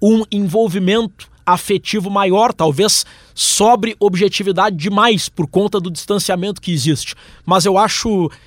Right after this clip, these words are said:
interessante a gente refletir sobre a forma como a relação entre um time e a imprensa que cobre afeta a forma dessa imprensa de contar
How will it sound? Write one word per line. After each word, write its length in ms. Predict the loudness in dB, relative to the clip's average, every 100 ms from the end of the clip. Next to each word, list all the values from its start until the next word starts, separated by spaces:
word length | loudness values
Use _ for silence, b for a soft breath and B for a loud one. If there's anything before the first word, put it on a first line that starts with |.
| b
interessante 580 | -4 2 2 4 0 0
a 40 |
gente 240 | -2 -4 -4
refletir 480 | -4 -2 -2 -2 -4
sobre 360 | -2 0 0 0
a 100 | -2
forma 480 | -2 2 2 2 -2
como 400 | 2 2 2 -2 B B
a 120 | -2
relação 520 | 0 0 -2 -2 -2
entre 200 | -4 -4 -6
um 80 |
time 400 | -6 0 2 2 -2 -10 -4
e 100 | -2
a 60 |
imprensa 500 | -2 -4 -4 -2 -4
que 140 | -8 -4
cobre 420 | 2 4 4 -2 b b b b
afeta 640 | 0 0 0 0 2 0 0
a 100 | -2
forma 460 | -2 0 0 2 0
dessa 300 | -2 -2 -6
imprensa 440 | -4 -4 -2 -4
de 120 | -8
contar 520 | -6 -6 -4 0 0